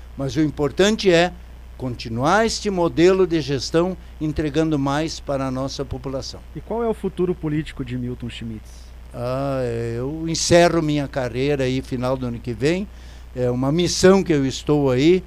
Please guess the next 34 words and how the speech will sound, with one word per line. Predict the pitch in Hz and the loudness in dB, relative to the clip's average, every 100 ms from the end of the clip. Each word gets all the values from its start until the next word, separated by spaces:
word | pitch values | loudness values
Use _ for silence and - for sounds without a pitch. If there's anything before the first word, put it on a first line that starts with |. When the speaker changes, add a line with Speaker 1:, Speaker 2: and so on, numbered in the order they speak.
| - - | -8 -10
Speaker 1:
né? | 127 127 | -4 -2
A | 120 | -2
princípio | 147 139 - 170 170 | -2 -2 2 2 2
era | 135 123 | 0 0
pra | 131 | -4
ser | - 151 | -4 -2
vice-prefeito, | 135 165 - 127 123 117 175 202 196 170 | 0 0 0 -6 -6 0 6 6 6 -2
acabei | - 131 135 143 - - - - - | -4 -2 0 0 -2 -12 -16 -16 -12
assumindo | - 131 - 147 175 170 147 | -6 -4 0 2 2 2 0
por, | 135 127 104 - - - | 0 0 -2 -10 -16 -8
por | 127 | -6
coisa | - 160 135 151 | 2 2 2 0
de | 139 | 0
Deus, | 131 180 214 185 | 4 6 6 4
né? | 139 143 156 - - - | 2 0 0 -8 -18 -10
Era | 113 120 123 | -6 -2 -2
pra | 135 | -2
ser | 117 147 | 0 0
vice | 123 160 - 135 | 2 2 2 -4
do, | 117 120 110 107 | -2 -2 -2 -4
do | 110 110 | -6 -6
meu | 117 113 120 | -4 -2 -2
querido | 120 127 135 127 | -2 0 2 2
amigo | 127 131 120 | 2 0 -2
prefeito, | 123 117 135 127 - 113 - - - | -4 -4 0 -2 -2 -6 -6 -16 -4
ex-prefeito | 143 139 143 123 135 131 | -2 0 0 0 0 0
Ailton | 131 135 127 127 | 2 2 0 -2
Magalhães, | 123 127 139 180 220 208 - - - | -2 0 2 2 2 -2 -8 -14 -10
mas | - 147 | 0 2
Deus | 127 185 185 | 8 10 10
quis | - 160 151 | 4 0 0
que | - | 0
eu | 147 160 | 2 2
assumisse | 151 180 190 220 208 311 | 0 -2 0 0 -2 -4